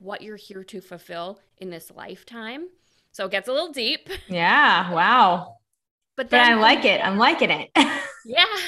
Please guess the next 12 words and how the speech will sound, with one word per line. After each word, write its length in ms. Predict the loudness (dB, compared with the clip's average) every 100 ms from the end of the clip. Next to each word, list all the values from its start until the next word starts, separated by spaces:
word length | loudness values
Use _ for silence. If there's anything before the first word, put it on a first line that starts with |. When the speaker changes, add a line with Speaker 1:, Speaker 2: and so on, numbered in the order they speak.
| -12
Speaker 1:
Yeah. 360 | -14 -10 -6 -6
And 160 | -6 -8
then 200 | -8 -10
from 200 | -12 -10
there, 500 | -4 -2 -2 -4 -8 -14 -20 -16 -4
um, 320 | -2 0 -4 -8
you 160 | -12
can 240 | -12 -12 -16 _ _
step 500 | -20 -16 -12 -12 -10 -10
into 380 | -10 -10 -12
more 240 | -10 -8 -10
fully 500 | _ -16 -12 -12